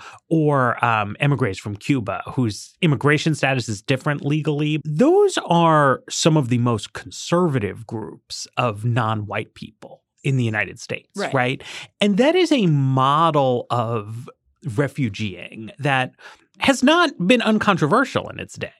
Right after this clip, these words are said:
Speaker 1: right? There's incredible stories about, like, labor unions and the Ku Klux Klan teaming up
Speaker 2: To, like,
Speaker 1: with
Speaker 2: burn down
Speaker 1: white
Speaker 2: boats.
Speaker 1: fishers
Speaker 2: Yeah, it was,
Speaker 1: in, in
Speaker 2: yeah.
Speaker 1: Louisiana to, to fight. But, like, this was a Reagan era initiative,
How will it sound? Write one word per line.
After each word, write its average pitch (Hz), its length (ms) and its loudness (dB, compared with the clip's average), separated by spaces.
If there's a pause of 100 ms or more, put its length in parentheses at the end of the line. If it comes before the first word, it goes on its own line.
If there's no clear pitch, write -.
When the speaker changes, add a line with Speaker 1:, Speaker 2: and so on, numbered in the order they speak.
(160)
Speaker 1:
right? 139 260 0
There's 139 260 2
incredible 156 680 0
stories 135 680 0
about, 113 460 -2 (280)
like, 127 260 -2
labor 147 380 -2
unions 147 560 0
and 110 140 -8
the 113 60 -8
Ku - 180 -6
Klux - 380 -6
Klan 131 680 -8 (120)
teaming 131 340 -6
up 117 320 -6
Speaker 2:
To, 240 100 -2
like, 220 120 -2
Speaker 1:
with - 100 -14
Speaker 2:
burn 190 300 -2
down 180 100 0
Speaker 1:
white 185 240 0
Speaker 2:
boats. 185 180 0
Speaker 1:
fishers 165 460 0
Speaker 2:
Yeah, 220 320 4
it 240 220 2
was, 175 320 2
Speaker 1:
in, 180 80 2
in 170 60 2
Speaker 2:
yeah. 196 100 4
Speaker 1:
Louisiana 160 800 2
to, 165 160 0
to 151 100 -10
fight. 196 220 -2 (180)
But, 262 420 0
like, 196 220 0
this 330 180 2
was 262 200 2
a 208 40 4
Reagan 175 540 2
era 123 340 0
initiative, 120 540 -2